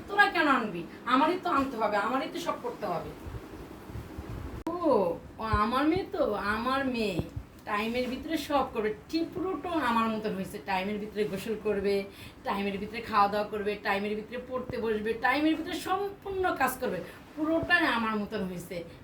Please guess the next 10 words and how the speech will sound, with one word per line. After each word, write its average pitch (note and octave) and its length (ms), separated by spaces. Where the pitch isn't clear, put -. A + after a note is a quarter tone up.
একদম B3+ 320
গোছানো A#3+ 380
গাছানো, F#3+ 360
কোনো B3+ 120
এলোমেলো D#4 500
করে D4+ 160
ও - 20
থাকতেই D#4+ 460
পারে E4+ 280
না। E4+ 80